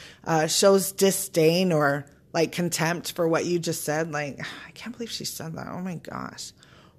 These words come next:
What would loving yourself look like in that experience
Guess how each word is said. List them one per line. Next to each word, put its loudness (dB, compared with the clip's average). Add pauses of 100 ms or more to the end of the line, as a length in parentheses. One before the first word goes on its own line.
(460)
What 6
would 6
loving 6
yourself 0
look -4
like 0
in -2
that -2
experience -6